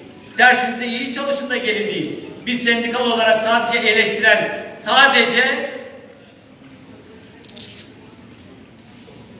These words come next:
diğer sendikaların yaptığı gibi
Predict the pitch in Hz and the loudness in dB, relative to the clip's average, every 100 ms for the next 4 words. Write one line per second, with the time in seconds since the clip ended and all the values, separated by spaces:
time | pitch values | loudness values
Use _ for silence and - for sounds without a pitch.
0 | - - - - - - - - 156 254 | -20 -20 -20 -20 -20 -20 -20 -20 -2 4
1 | 285 285 240 240 233 240 240 240 233 233 | 6 6 2 0 0 0 0 0 0 4
2 | 226 226 233 262 233 240 240 226 226 | 4 4 -2 -4 -2 -4 -4 -4 -6